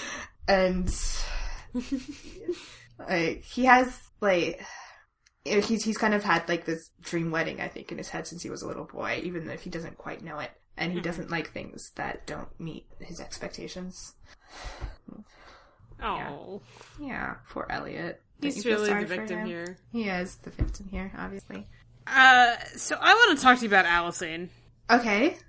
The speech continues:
Speaker 2: So where did she come from, and why are you doing this to me?
Speaker 1: Um, I have no idea where she came from. Uh, and she came from my diseased brain. Uh, well, Alicent is the wife of
Speaker 2: Yeah,
Speaker 1: like
Speaker 2: we,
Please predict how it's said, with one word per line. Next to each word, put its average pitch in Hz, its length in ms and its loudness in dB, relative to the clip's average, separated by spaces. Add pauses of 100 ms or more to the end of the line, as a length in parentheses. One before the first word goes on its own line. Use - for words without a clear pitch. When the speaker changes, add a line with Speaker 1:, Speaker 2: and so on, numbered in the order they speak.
(300)
Speaker 2:
So - 180 -4
where 294 140 2
did 392 140 2
she 254 180 0
come 220 240 2
from, 233 240 0
and 180 180 -2
why 180 280 6
are 185 60 4
you 185 180 -2
doing 175 260 -4
this 165 160 -8
to - 100 -8
me? 165 280 -10 (180)
Speaker 1:
Um, 233 560 10 (1300)
I - 60 6
have - 440 -4
no 339 100 0
idea - 220 -8 (100)
where 190 120 -10
she - 200 -8
came 226 220 -4
from. 240 380 -2 (140)
Uh, 233 180 -6 (160)
and 233 260 -2 (200)
she 247 240 0 (160)
came 247 220 -2
from 240 120 -4
my 208 120 0
diseased 196 340 -4
brain. - 280 -4 (600)
Uh, 233 180 12
well, 254 140 10
Alicent 339 480 10
is 240 180 4
the 226 80 4
wife 190 640 2 (220)
of 185 380 12 (640)
Speaker 2:
Yeah, 285 160 6
Speaker 1:
like - 220 0
Speaker 2:
we, 302 100 -2